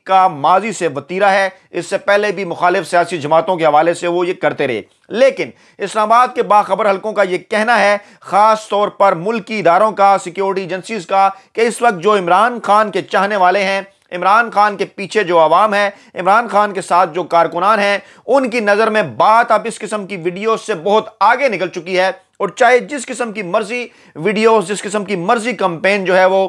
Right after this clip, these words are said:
पाकिस्तान के वाहिद मुंतखब और जमहूरी वज़ीर आज़म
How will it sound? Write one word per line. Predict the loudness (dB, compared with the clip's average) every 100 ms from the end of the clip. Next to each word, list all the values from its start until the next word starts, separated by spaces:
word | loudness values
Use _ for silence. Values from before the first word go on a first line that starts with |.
| -6 _ _ -2
पाकिस्तान | 0 -2 -2 0 2 0
के | -4
वाहिद | -2 0 0 -2
मुंतखब | -4 -8 -6 -6
और | -6
जमहूरी | -8 -8 -6
वज़ीर | -4 0
आज़म | 2 2